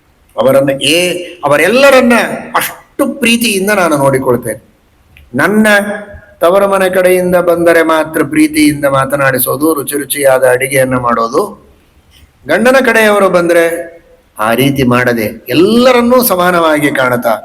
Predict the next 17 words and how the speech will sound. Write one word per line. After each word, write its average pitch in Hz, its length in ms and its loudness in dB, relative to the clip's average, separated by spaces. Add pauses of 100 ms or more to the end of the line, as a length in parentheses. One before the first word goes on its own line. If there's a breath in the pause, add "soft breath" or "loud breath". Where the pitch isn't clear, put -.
(280 loud breath)
ತವರ 127 200 4
ಮನೆಯಿಂದಲೇ 131 640 0
ಬರಲಿ, 143 340 0 (680 soft breath)
ಗಂಡನ 156 300 0
ಮನೆಯವರೇ 151 580 4
ಬರಲಿ, 190 420 4 (440 loud breath)
ಯಾರೇ 214 680 6
ಬಂದರೂ 269 380 6
ಅವರನ್ನ 233 380 2 (100)
ಅಷ್ಟು - 500 -4
ಪ್ರೀತಿಯಿಂದ, 185 560 0 (300)
ಗಂಡ 202 320 0
ತನ್ನ 214 440 0
ಬಳಗದವರನ್ನ 190 760 0
ಎಷ್ಟು 175 320 2
ಪ್ರೀತಿಯಿಂದ 160 480 0
ನೋಡ್ತಾನೋ 135 500 0